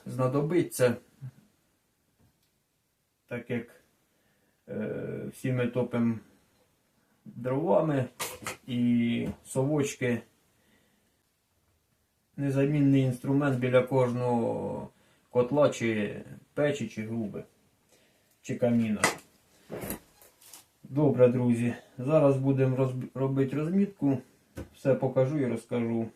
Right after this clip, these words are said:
Вам бажаю, як завжди, хорошого настрою і приємного перегляду.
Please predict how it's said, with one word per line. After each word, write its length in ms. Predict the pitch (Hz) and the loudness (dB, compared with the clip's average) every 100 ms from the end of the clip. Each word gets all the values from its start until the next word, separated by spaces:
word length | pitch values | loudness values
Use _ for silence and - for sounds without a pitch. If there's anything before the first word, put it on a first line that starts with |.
| _ | _
Вам 280 | 117 139 131 | 0 2 4
бажаю, 580 | 131 123 127 123 120 117 - _ - | 4 4 4 4 2 -2 -6 _ -4
як 240 | 127 127 | -2 0
завжди, 500 | 123 123 120 117 113 - _ _ _ _ _ _ _ _ _ _ | 2 2 2 -2 -4 -8 _ _ _ _ _ _ _ _ _ _
хорошого 440 | 139 139 135 147 170 | -4 -2 -2 -2 -2
настрою 560 | 170 156 127 117 113 - - | -2 -2 -2 -2 -2 -8 -10
і 160 | 180 | -8
приємного 560 | 170 123 123 120 117 113 | -6 -4 0 0 0 -2
перегляду. 680 | 123 117 113 113 104 - | -2 -2 -2 -2 -4 -6